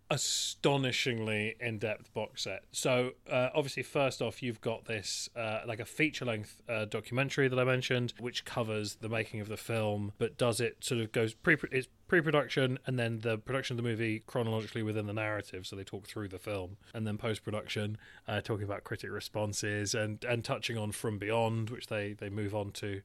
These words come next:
uh, was the next project for them. It's got loads of great interviews. There's three audio commentaries. There's an entirely different edit of the movie on a second disc. Yeah, there's, like, a really long interview with Gordon about his theatre days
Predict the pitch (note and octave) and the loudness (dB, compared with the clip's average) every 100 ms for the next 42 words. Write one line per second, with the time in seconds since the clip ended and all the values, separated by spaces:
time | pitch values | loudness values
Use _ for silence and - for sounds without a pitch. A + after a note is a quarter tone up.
0 | G#2+ G2+ G2 - G2+ - - A2 G#2 G#2 | -6 -4 -4 -4 -6 -6 -6 -4 -2 -4
1 | - - G2+ G2 G2 G2+ - C3+ B2 A#2 | -6 -8 -4 -4 -4 -6 -2 4 4 4
2 | - A2+ C#3 B2+ C#3 B2 A2+ - C#3 C#3 | 0 0 0 0 0 0 -4 -6 0 4
3 | C#3 C3+ C#3 C3+ C3 C#3 C#3 A#2+ - B2+ | 6 6 6 4 2 0 0 -2 0 4
4 | B2 B2 B2 - - - A#2 A#2 A#2 A#2 | 6 4 2 -4 -14 -2 2 2 0 -4
5 | - A#2+ A#2 A2+ C3 A2 B2 B2 A#2 A#2 | -2 0 0 0 -4 -2 0 0 0 -4
6 | G#2+ B2 B2+ B2 A#2 A2+ - A2+ - G#2 | 0 4 4 4 0 0 -2 -2 -4 -6
7 | G2+ C3+ C3 - - - - - D3+ C3 | 2 4 4 4 2 0 -12 0 8 8
8 | A2 A2+ C3 B2+ B2 B2 B2 - - - | 8 2 6 8 8 6 4 2 0 0
9 | B2 B2 B2+ C3 B2 A#2+ A#2+ A#2 A#2 A#2 | 2 2 6 6 6 6 8 8 6 2
10 | B2 A2+ A#2 A#2 A2+ A2+ A#2 A2+ A2 - | 0 -2 2 4 4 2 0 -4 -4 2
11 | A#2 A#2 A#2 A2+ G#2+ A2 G#2+ A2 - - | 4 4 2 0 -2 -2 -2 -4 -6 0
12 | C3+ C#3+ - D3 D3+ D#3 E3+ F3+ | 4 4 2 2 4 6 4 2